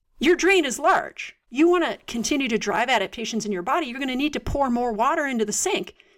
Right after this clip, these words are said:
So hopefully what's happened is that in the process of being a beginner, you've been exposed to strength training that feels fun and enjoyable,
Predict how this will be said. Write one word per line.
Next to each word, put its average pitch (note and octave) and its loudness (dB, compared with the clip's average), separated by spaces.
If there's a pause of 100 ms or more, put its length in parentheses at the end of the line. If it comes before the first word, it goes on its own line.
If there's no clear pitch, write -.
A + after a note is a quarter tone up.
(120)
So - 0
hopefully G4+ 4
what's C#4+ -2
happened E4 -4 (180)
is A3+ -6
that C#4 2
in F4+ 6
the G#4 4
process D#4 -2
of F3+ -4
being F#4+ 2
a G3+ -4
beginner, - -8 (460)
you've A#3+ -4
been C4+ 0
exposed C4 -2
to - -8
strength A#3+ -4
training A3+ -2
that G3+ -6
feels G#3+ 0
fun - -2
and A3 2
enjoyable, G3 0